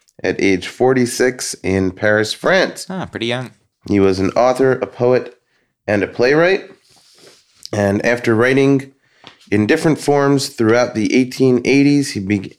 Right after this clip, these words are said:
Speaker 1: uh, the original, that was the eighties, the big eight, original boom of the eighties was
Speaker 2: I
Speaker 1: the
Speaker 2: love the eighties.
Speaker 1: <laughs> He became one of London's most popular playwrights in the early eighteen nineties. He's best remembered for his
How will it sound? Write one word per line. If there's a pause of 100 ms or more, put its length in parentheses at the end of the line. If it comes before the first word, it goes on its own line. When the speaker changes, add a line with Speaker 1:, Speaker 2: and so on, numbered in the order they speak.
Speaker 1:
uh,
the
original, (320)
that
was
the
eighties,
the
big
eight,
original
boom
of
the
eighties
was
Speaker 2:
I
Speaker 1:
the
Speaker 2:
love
the
eighties. (400)
Speaker 1:
<laughs>
He
became
one
of
London's
most
popular
playwrights (460)
in
the
early
eighteen
nineties. (800)
He's
best
remembered
for
his